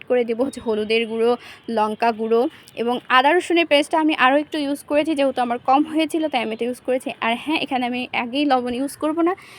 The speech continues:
কেননা শুরুতেই আমি লবণ ইউজ করেছি, তাই সাবধানে আমাকে লবণটা দিতে হবে, কেননা লবণ বেশি হয়ে গেলে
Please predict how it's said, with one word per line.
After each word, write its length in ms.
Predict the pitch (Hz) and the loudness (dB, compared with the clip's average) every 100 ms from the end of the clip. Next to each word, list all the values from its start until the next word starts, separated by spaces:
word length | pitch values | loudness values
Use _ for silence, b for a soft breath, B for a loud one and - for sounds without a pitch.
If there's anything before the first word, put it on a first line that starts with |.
| B | B
কেননা 260 | 302 311 311 | -2 0 0
শুরুতেই 400 | - 311 311 339 | -4 -6 -4 0
আমি 100 | 339 240 | 0 0
লবণ 200 | 214 214 226 | -2 -2 -4
ইউজ 120 | 254 - | -6 -4
করেছি, 200 | 285 302 277 | -4 -4 -2
তাই 100 | 254 | -2
সাবধানে 500 | 277 226 214 277 269 | 0 0 0 -2 -2
আমাকে 180 | 262 247 233 | -2 -2 -2
লবণটা 280 | 220 226 226 | -2 -4 -8
দিতে 140 | 214 240 | -8 -8
হবে, 140 | 262 277 285 | -6 -4 -2
কেননা 260 | 240 226 226 | -2 -2 0
লবণ 200 | 233 277 339 | 0 4 2
বেশি 200 | 226 302 | 0 -4
হয়ে 120 | 302 269 | -2 -2
গেলে 120 | 262 | 0